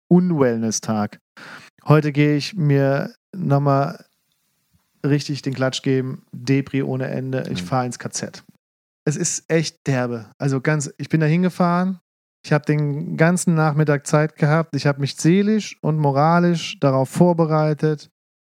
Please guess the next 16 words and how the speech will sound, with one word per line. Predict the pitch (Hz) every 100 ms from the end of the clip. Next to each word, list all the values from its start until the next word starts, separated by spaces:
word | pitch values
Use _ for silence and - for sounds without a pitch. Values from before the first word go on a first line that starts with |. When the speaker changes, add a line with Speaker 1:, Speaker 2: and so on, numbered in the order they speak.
| _ _ _ _
Speaker 1:
über | 156 143 139 135 -
die | 139 135
schlimmsten | - 180 208 - - 170 151
Dinge, | 170 175 170 170 170
die | 165 147 143 143 - - _ _ _ -
in | 147
unserer | 180 175 165 151
Geschichte | 147 156 139 147
passiert | 143 131 147 147
sind, | - 143 147 -
mich | 160 135
nochmal | 147 139
damit | 135 135
hart | 113 147 151
zu | 151
konfrontieren. | 135 135 - 131 120 110 104